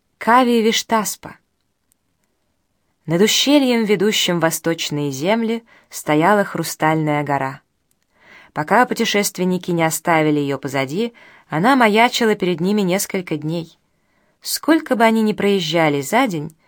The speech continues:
вид сторожевой горы изменялся очень незначительно.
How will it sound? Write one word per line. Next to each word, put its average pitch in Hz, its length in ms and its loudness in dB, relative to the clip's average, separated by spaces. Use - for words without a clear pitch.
вид 214 280 -2
сторожевой 170 560 0
горы 180 360 0
изменялся 190 720 2
очень 185 340 -2
незначительно. 208 840 -4